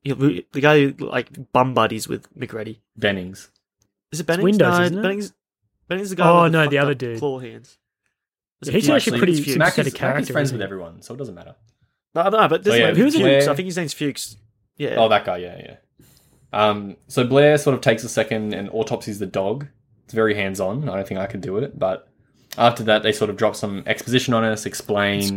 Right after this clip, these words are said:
Speaker 3: great
Speaker 2: sort of,
Speaker 3: effects, though,
Speaker 2: like
Speaker 3: too, isn't it?
Speaker 2: It's really good, yeah.
Speaker 1: Oh.
Speaker 3: With the
Speaker 2: Um,
Speaker 3: sli-, is it, like, body horror in a sense, or not? <laughs>
Speaker 1: Nah, 'cause you have to, it has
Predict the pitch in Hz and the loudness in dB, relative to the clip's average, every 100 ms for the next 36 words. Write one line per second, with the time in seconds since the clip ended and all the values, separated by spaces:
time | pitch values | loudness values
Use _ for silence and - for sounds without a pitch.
0 | 95 156 147 139 - 131 90 139 120 - | 0 2 4 2 2 0 0 -2 -2 -2
1 | 127 123 117 110 _ _ _ _ _ - | -2 -4 -6 -12 _ _ _ _ _ -6
2 | - 120 104 92 87 87 85 82 - - | 0 2 2 -2 -8 -12 -16 -16 -18 -18
3 | - - - 95 92 - - 123 127 151 | -20 -16 -8 -6 -4 -4 -4 -6 -4 0
4 | 208 202 - _ _ - 151 151 156 151 | 4 2 2 _ _ -6 2 4 6 6
5 | 147 147 156 147 _ _ - 147 - 147 | 6 6 2 -2 _ _ -6 -4 -4 -4
6 | 175 - - _ _ _ _ _ _ _ | -6 -8 -14 _ _ _ _ _ _ _
7 | 139 123 113 - - - - - - _ | -10 -10 -12 -10 -4 -4 -4 -8 -10 _
8 | _ 131 120 117 117 110 104 - 143 139 | _ 0 2 2 2 -2 -4 -6 -6 -2
9 | 165 147 127 202 | 0 0 2 0